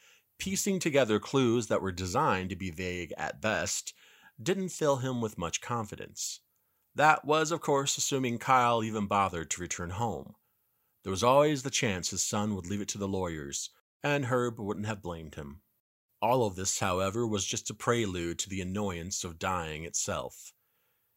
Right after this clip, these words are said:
He walked a half hour down the shoreline, away from the lights of the condos. Here there were just a smattering of lake houses. The last of the sunlight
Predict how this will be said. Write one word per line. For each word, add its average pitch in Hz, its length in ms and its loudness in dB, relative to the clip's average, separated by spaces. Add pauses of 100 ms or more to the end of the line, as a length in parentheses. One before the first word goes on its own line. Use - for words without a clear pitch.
(120)
He 120 160 -4
walked 160 360 4
a 147 40 -2
half 127 300 2
hour 90 260 6
down 85 220 -2
the 78 80 -8
shoreline, 73 680 -6 (460)
away 104 280 2
from 104 180 -4
the 95 100 -2
lights 87 320 -4
of - 80 -10
the 85 60 -12
condos. 80 760 -8 (880)
Here 139 320 4
there 127 140 4
were 110 80 4
just 113 240 -4
a 107 40 -2
smattering 117 580 2
of 95 100 -2
lake 101 240 0
houses. 80 680 -6 (280)
The - 80 -6
last 98 480 2
of 98 60 -4
the 92 80 -4
sunlight 90 540 -2